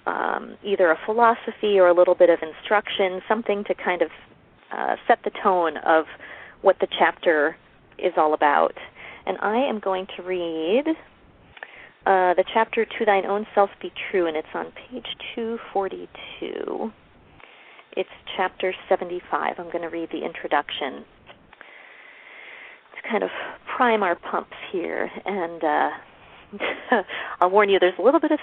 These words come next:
singing. I'll try to do it quietly. Uh, To Thine Own Self Be True. Ren was a massage practitioner treating my dog Hamachi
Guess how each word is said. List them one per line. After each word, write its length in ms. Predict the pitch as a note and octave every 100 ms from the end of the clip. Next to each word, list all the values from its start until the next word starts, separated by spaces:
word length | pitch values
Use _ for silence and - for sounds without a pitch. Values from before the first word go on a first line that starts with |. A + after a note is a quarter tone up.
| -
singing. 280 | G#3 E3 D#3
I'll 100 | D#3+
try 180 | - E3
to 80 |
do 100 | F3
it 100 | E3+
quietly. 600 | - - D3+ - D3 C#3+ - - - - - - - - -
Uh, 380 | F#3 F#3 G#1 - -
To 60 | A#3
Thine 180 | G#3 F#3+
Own 160 | G3 G3+
Self 160 | F#3+ F3+ -
Be 120 | D#3+ -
True. 300 | - - - - - - _ _ _ _ _ _ _ - - - - - - _ _ _ _ _ - _ _ _ _ _ _ _ _ -
Ren 340 | G#3 A#3+ C4
was 120 | C4 A3+
a 40 |
massage 460 | F#3+ F3+ - F3+ F#3+ -
practitioner 640 | - F3 - G3 - D#3+ D3+
treating 360 | - F3+ F3+
my 140 | E3 D#3+
dog 280 | D#3+ D3+ D3+
Hamachi 520 | F3 D#3+ D#3+ -